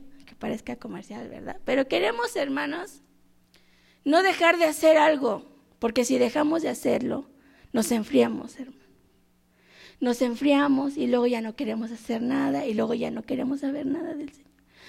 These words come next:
Entonces las invitamos, hermanas, a que se reúnan. Esta semana, hermano, nos hablaban de, hermanos, mantenernos ocupados.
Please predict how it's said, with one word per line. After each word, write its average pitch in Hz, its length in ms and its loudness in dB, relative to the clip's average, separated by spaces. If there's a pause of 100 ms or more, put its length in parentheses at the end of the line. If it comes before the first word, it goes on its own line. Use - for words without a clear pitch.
(120)
Entonces - 260 -2
las 277 180 2
invitamos, 330 580 0
hermanas, 302 400 -4
a 269 100 -12
que - 140 -14
se 254 140 -12
reúnan. 247 200 -2
Esta 330 200 -2
semana, 339 520 4
hermano, 311 380 0
nos 285 180 -4
hablaban 262 540 -2 (1700)
de, 330 440 12
hermanos, 285 560 4 (340)
mantenernos 349 840 8
ocupados. 302 1040 6